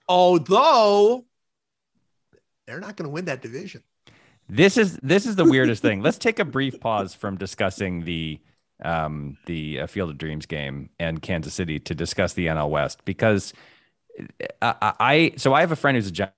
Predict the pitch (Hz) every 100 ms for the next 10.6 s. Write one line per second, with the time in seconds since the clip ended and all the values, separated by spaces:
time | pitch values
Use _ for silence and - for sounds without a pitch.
0 | _ _ _ - 90 - 78 67 67 -
1 | 95 101 120 123 117 101 92 90 - 90
2 | 85 - 82 87 87 - 92 85 78 78
3 | - 95 82 76 73 78 73 78 73 -
4 | 65 71 78 73 76 69 - - 95 69
5 | 67 62 67 64 67 58 104 110 95 92
6 | 76 69 120 117 101 85 82 - 85 76
7 | 78 76 73 69 65 - 65 65 73 -
8 | - - 62 - 101 117 120 160 131 110
9 | 78 80 73 - 85 104 110 101 82 80
10 | 80 80 76 76 80 76